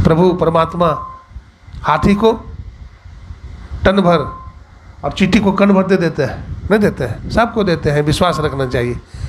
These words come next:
कोई भूखे रहता है? खा करके तो बहुत लोग मर जाते हैं, लेकिन सुने हैं भूखे आदमी मर गया है। हाँ, खा करके ज़्यादा लोग मरे, लेकिन भूखे कम लोग मरे। किसी की निंदा चुगली नहीं करनी चाहिए।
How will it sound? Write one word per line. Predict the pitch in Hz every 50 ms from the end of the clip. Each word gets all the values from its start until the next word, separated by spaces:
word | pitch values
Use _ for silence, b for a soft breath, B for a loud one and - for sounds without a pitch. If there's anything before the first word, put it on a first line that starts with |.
| B B B
कोई | - 196
भूखे | 196 180 190 185 208
रहता | 196 208 208 208 277 220
है? | 147 123 113 - - - - - _ - - - - - _ - - - - B B B B B B - -
खा | 151 170 185
करके | 185 220 202 202 233
तो | 226 226
बहुत | 196 220 233 226 226
लोग | 240 214 214
मर | 220 208
जाते | 196 208 185 175 190 180
हैं, | 151 147 135 123 - B B B B B B B B -
लेकिन | 170 165 196
सुने | 180 185 214 214 240
हैं | 214 196
भूखे | 175 180 175 185 202
आदमी | 196 190 196 190
मर | 190 190 190
गया | 226 208 208 185
है। | 170 - - - - - - - - - - - - - - - - - - - - - - - - - - - - - - - - - -
हाँ, | 170 180 175 - - - - - - - -
खा | - 165 180
करके | - 240 - - 254
ज़्यादा | 202 240 247 262
लोग | 285 254 247 220
मरे, | 208 190 175 156 131 - - - - - - - - - - - B B B B B -
लेकिन | 170 165 185
भूखे | 180 160 180 185 202 247
कम | 247 254 262 262 262
लोग | 269 247 233
मरे। | 226 208 190 165 - - - - _ _ - - - - - - _ - - - - _ _ - - - - - - - - - - - - - - - - - - - - - - - - - - - - - -
किसी | 208 196 - 214
की | 208 208
निंदा | 196 196 190 190 190 202
चुगली | 196 196 180 170 175 175
नहीं | 160 165 160
करनी | 165 156 131 131 131 127
चाहिए। | 127 127 143 123 127 117 95